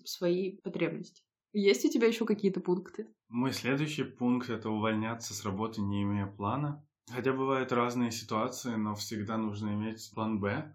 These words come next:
Speaker 2: Я для себя продумываю, что если я захочу уволиться и исполнить какую-то свою мечту о путешествии куда-то, либо я просто выгорю, либо что бы то ни было не произош-, не произойдёт в моей жизни,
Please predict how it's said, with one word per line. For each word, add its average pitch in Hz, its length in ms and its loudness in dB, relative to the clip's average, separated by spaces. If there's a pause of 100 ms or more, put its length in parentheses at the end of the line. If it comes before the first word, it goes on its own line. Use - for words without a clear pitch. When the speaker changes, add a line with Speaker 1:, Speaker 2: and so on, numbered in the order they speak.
(120)
Speaker 2:
Я 110 220 -4
для 120 100 -4
себя 110 300 -4
продумываю, 104 560 -4
что - 200 -14
если 113 300 -8
я 107 280 -4
захочу 107 540 -6
уволиться 104 1000 -2
и 101 640 -8
исполнить 120 540 2
какую-то 107 480 -2
свою 104 280 -2
мечту 107 460 -2
о 98 100 0
путешествии 101 640 -4
куда-то, 101 540 -2 (160)
либо 104 320 -2
я 104 120 0
просто 104 380 -8
выгорю, 101 880 -2
либо 95 720 -6
что - 220 -4
бы 117 120 0
то 110 120 -2
ни 110 100 2
было 104 160 0
не 104 140 2
произош-, 104 560 -2 (100)
не 117 100 -2
произойдёт 107 520 0
в 107 60 -6
моей 101 200 0
жизни, 127 480 -2